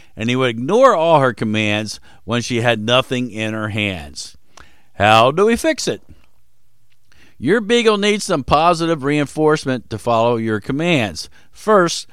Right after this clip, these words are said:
start giving him treats every time he follows your command. Gradually decrease the frequency at which you give the treats. For instance, start with giving your beagle treats for every time he follows the command,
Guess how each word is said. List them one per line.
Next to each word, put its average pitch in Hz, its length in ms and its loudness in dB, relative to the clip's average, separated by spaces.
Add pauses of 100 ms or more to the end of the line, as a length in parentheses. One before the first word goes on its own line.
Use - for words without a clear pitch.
start 247 380 -2
giving 214 320 2
him 160 200 0
treats 147 340 -2
every 156 300 0
time 135 320 0
he 135 80 -2
follows 110 480 -2
your 107 140 -6
command. 104 520 -4 (460)
Gradually 160 720 2 (220)
decrease 160 560 -6
the 143 120 -2
frequency 120 720 -4 (220)
at 113 180 -2
which 151 260 -2
you 151 80 -4
give 107 280 -4
the 139 120 -10
treats. - 560 -6 (240)
For 180 240 -2
instance, 208 580 -4 (180)
start 202 480 2
with 175 220 -4
giving 175 280 -2
your 220 120 -4
beagle 143 400 -2
treats 139 400 -2
for 117 200 -8
every 156 280 0
time 143 360 0
he 143 120 -2
follows 120 480 0
the 127 100 -6
command, 147 560 -2